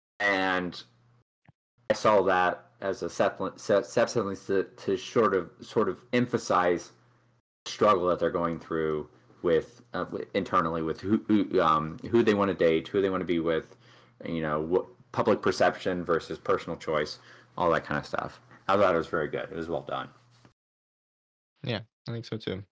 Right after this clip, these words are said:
Speaker 2: Glad you like it. Surprised that you liked it, but
Speaker 1: Yeah,
Speaker 2: yeah.
Speaker 1: definitely not the weirdest thing. I've, I've, I've read far
Speaker 2: I know.
Speaker 1: weird, far. I told you. Uh,
Speaker 2: I
Speaker 1: uh,
Speaker 2: know.
Speaker 1: I won't, and I won't
Speaker 2: I
Speaker 1: talk
Speaker 2: know.
Speaker 1: about it here.
Speaker 2: I know.
Speaker 1: <laughs> But this is nothing.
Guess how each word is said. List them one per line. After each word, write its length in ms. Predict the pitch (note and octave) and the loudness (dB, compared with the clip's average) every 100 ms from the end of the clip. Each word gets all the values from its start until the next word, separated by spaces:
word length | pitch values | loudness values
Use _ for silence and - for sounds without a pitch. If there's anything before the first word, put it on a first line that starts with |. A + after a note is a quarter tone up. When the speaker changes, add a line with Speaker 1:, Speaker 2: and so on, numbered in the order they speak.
| _ _ _ _ _ | _ _ _ _ _
Speaker 2:
Glad 140 | - G3+ | -2 2
you 60 | |
like 160 | G3+ F#3 | 2 0
it. 180 | G2+ - _ _ _ - | -2 -6 _ _ _ -20
Surprised 340 | - D3 A#2+ | -4 0 0
that 40 | F#2+ | -2
you 80 | C#2+ | -6
liked 200 | D#2+ - | -6 -6
it, 120 | - _ _ _ _ - | -12 _ _ _ _ -2
but 280 | G2+ F2+ - _ _ _ - _ | 0 0 -2 _ _ _ -20 _
Speaker 1:
Yeah, 140 | D#3 | 6
Speaker 2:
yeah. 80 | E3 | 8
Speaker 1:
definitely 260 | E3 D#3 E3 | 8 6 6
not 120 | D3 | 6
the 80 | C3+ | 6
weirdest 280 | B2 G#2 - | 6 4 2
thing. 140 | F#2+ | 4
I've, 100 | F#2 | 4
I've, 300 | - G#2+ A#2 | 4 2 2
I've 280 | B2 B2+ B2+ | 4 4 6
read 260 | A#2 G#2+ - | 4 4 2
far 280 | - A2+ A2 G2+ | 2 4 4 4
Speaker 2:
I 80 | G2+ | 2
know. 120 | F#2+ E2 | 4 2
Speaker 1:
weird, 240 | - - - | -2 -6 2
far. 420 | C3 B2+ A#2 F#2 | 6 6 2 0
I 120 | F#2 A#2 | 0 2
told 340 | C#3+ G#2 F2+ | 2 0 0
you. 300 | E2 D#2 F2 - | -4 -4 -6 0
Uh, 180 | G#2 G2+ | 2 6
Speaker 2:
I 140 | F#2+ | 6
Speaker 1:
uh, 20 | F#2 | 6
Speaker 2:
know. 160 | F2 | 4
Speaker 1:
I 80 | G2 | 4
won't, 300 | A2 C3 A2+ - - _ _ _ _ | 4 2 0 -8 -20 _ _ _ _
and 80 | F2 | -2
I 40 | |
won't 120 | F#2+ | 6
Speaker 2:
I 120 | A2 G#2 | 8 8
Speaker 1:
talk 120 | A#2 | 8
Speaker 2:
know. 100 | A2 | 4
Speaker 1:
about 180 | G2+ F#2 | 2 0
it 80 | |
here. 380 | G2+ F#2+ F#2+ A2+ - G3+ | 0 0 0 -4 -4 6
Speaker 2:
I 180 | F#2+ F#2 | 8 8
know. 380 | F2+ F#2+ A2+ - - A2 - | 6 4 2 -8 -8 -8 -6
Speaker 1:
<laughs> 100 | B2 - - - - - - - - | -8 -12 -18 -20 -18 -20 -18 -20 0
But 120 | C#3+ | 4
this 160 | G#3 G#3 | 4 4
is 100 | C3 | 4
nothing. 400 | C3 C3 F2 | 4 4 2